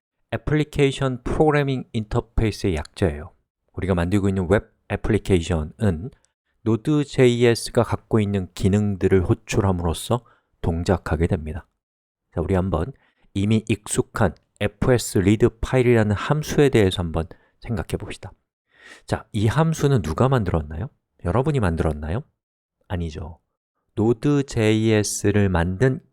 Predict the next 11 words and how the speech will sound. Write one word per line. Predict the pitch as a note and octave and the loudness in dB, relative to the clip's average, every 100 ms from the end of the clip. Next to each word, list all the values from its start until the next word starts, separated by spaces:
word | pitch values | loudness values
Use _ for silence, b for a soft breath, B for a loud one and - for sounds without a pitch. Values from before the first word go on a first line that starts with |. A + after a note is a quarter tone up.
| _ | _
개발자들이 | - - A#2+ - C3 A#2 A2+ | -8 0 2 2 2 2 0
만든 | D#2+ E2+ F2 | -2 -4 -4
것입니다. | D#2+ - - - _ _ _ _ _ _ _ _ - | -6 -10 -16 -16 _ _ _ _ _ _ _ _ -4
여러분은 | G2+ B2 G2 G2+ - b b b b | 0 0 -2 -6 -10 b b b b
이 | C#3 | -4
함수가 | - - C#3+ - C3 B2+ | -2 -6 -6 -4 0 0
어떤 | - G2+ _ - D3+ D#3 D3 | 2 0 _ 0 2 2 2
원리로 | G#2 B2 B2+ B2+ | 2 4 4 2
동작하는지 | A2+ G#2 A2 - A2+ G2+ F#2+ | 2 0 0 0 0 0 0
알고 | F#2 D#2+ F2+ | 0 2 2
있나요? | D2+ D2+ F2+ | 2 -4 -6